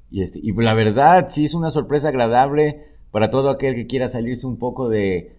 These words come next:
escuchar puro, perdón, leer puro cómic norteamericano. Sí es una sorpresa agradable, eh,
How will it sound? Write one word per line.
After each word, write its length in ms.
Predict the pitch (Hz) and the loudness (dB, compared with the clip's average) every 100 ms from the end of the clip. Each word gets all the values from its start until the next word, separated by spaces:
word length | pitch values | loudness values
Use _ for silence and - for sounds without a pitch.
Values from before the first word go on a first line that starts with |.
| - | -20
escuchar 520 | - - 113 123 117 | -14 -8 -2 0 0
puro, 680 | - 120 120 110 92 80 - | -2 0 2 2 0 -4 -8
perdón, 340 | 95 110 110 - | -2 0 0 -2
leer 440 | 98 101 113 123 117 78 - | 0 2 4 2 -2 -8 -8
puro 420 | 117 113 107 98 | -2 0 0 -2
cómic 260 | 113 120 110 | -4 -2 0
norteamericano. 960 | 104 104 92 92 - 123 - - - - - - - | -2 -2 -4 -4 -2 2 4 2 2 -2 -2 -2 -4
Sí 180 | - 180 | 0 2
es 120 | 160 | 2
una 160 | 160 | 0
sorpresa 380 | 123 110 127 123 | 0 0 -2 0
agradable, 580 | 113 98 101 120 135 - | 0 2 2 0 -6 -6
eh, 540 | 87 85 85 82 85 | -2 0 -2 -4 -8